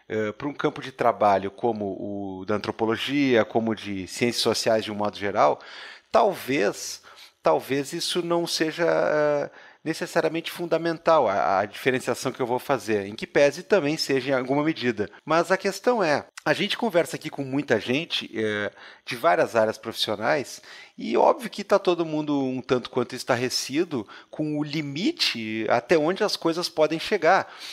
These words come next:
É, a gente lembra muito bem no episódio esse que tu descreveu,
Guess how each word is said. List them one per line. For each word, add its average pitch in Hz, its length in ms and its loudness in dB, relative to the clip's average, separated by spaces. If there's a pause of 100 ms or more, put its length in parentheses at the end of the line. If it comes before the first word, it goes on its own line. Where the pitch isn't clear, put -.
(140)
É, 113 280 0
a 110 80 4
gente 143 280 -4
lembra 160 240 4
muito 156 300 -2
bem 135 200 2
no 131 200 2
episódio 113 600 4
esse 110 200 2
que 110 160 -10
tu - 140 -8
descreveu, 151 760 0